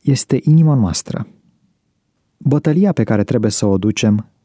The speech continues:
cea mai mare bătălie care a fost dusă vreodată de oameni,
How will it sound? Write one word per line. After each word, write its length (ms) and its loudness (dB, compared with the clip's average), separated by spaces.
cea 140 0
mai 140 2
mare 240 2
bătălie 400 0
care 200 -4
a 40 -4
fost 300 -6
dusă 280 -2
vreodată 420 -2
de 100 -4
oameni, 420 0